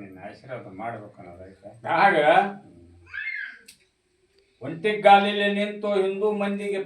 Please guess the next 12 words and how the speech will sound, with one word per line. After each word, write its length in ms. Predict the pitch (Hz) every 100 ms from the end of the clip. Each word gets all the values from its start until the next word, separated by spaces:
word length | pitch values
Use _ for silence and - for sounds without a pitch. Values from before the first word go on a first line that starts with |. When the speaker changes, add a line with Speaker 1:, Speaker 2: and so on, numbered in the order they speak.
| 180
Speaker 2:
ಪರಮಾತ್ಮ, 560 | 185 202 196 202 202 208 208
ಮುಸ್ಲಿಂ 400 | 196 185 190 208 202
ಮಂದಿಗೆ 480 | 202 196 196 196 190 165 - - _ 131
ಅಲ್ಲ. 160 | 143 175 165 - - _ _ _ _ _ 480 453 _ _ _ 381 _ _ _ _ _ 539 - - - - - _ _ _ 139
ಅಲ್ಲನ 360 | 175 226 240 240 233
ಆಶೀರ್ವಾದ 560 | 233 240 233 240 226 233 233 226 -
ತಗೊಂಡು 440 | 208 240 247 240 -
ಪರಮಾತ್ಮನ 640 | 185 196 220 226 233 233 226 - _ 170
ಆಶೀರ್ವಾದ 500 | 190 214 214 214 214 214 -
ಪಡೆದು 380 | 175 254 254 240 - - _ _ _ _ _ _ _ _ _ _ _ _ _ 698 _ - - - - 135
ಈ 20 | 123 123
ಭಾರತಕ್ಕೆ 560 | 139 160 175 - -